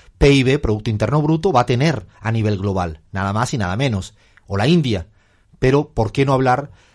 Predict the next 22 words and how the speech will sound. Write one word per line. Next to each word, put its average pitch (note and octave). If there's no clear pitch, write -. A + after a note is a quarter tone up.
de A2+
lo A#2
estrecha F3
que B2+
están C3
las A#2+
relaciones A2+
entre G2+
Putin B2
y A#2+
Xi A#2
Jinping? F#2+
Y C#3
esto C#3
tiene B2+
vuelto D#3+
loco C#3
a A2
Donald A2
Trump. G#2+
¿Por D#3
qué? D#3+